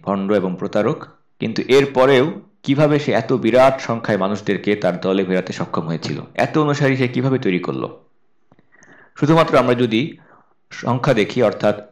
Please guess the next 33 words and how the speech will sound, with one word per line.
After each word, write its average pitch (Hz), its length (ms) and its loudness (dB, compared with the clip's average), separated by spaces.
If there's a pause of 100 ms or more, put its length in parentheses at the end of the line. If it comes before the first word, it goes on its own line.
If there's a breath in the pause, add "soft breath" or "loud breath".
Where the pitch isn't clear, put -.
যে 113 120 0
সমস্ত 135 300 -2
লোকেরা 117 320 2
তার 107 220 0
পক্ষে 110 260 -4
যুদ্ধ 113 300 0
করতে 120 480 -2 (640)
ইয়ামামাতে 98 760 0
উপস্থিত 104 380 -4
ছিল, 95 240 -2 (280)
সেই 127 160 2
যোদ্ধাদের 147 480 2
সংখ্যাই 143 340 0
ছিল 139 280 0
চল্লিশ 143 480 0
থেকে 127 440 -2
ষাট 101 300 0
হাজার। 69 240 -6 (400)
তাহলে 107 200 2
বাকি 110 240 2
মানুষদের 139 260 2
সংখ্যা 123 300 0
আরও 110 140 6
বেশি 90 200 -2
ছিল। 60 240 -10 (1080 soft breath)
এবং 117 200 2
সেই 147 160 4
সময়কার 160 460 4
পৃথিবীর 131 300 -2
কথা 110 200 0
আমরা 101 160 0
আলোচনা 95 280 0
করছি, 110 520 -4